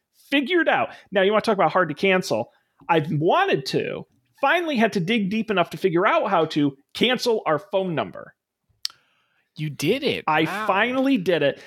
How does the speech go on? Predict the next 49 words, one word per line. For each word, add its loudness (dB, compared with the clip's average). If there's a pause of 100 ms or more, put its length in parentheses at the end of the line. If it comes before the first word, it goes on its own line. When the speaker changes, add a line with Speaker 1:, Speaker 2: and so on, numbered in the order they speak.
(160)
Speaker 1:
because 0
it 0
was, -4
it 2
was 2
a 2
Skype -2
phone 0
number. 0
Do -4
you -2
know 0
how 0
buried 2
the 4
Skype 0
settings 2
are 2
in -2
Microsoft's -2
web 0
of -2
websites? -2 (320)
Speaker 2:
<laughs> -6 (380)
Speaker 1:
Super 2
buried. -2 (420)
'Cause 0
I 2
don't 0
think 0
anyone's 0
bought 0
a 2
Skype -2
phone -2
number 0
in 0
a 2
million 0
years. -8 (180)
Um, 0 (160)
so 2
I 2
finally 2
canceled 2
it. -2
So -2
you 2
can't 2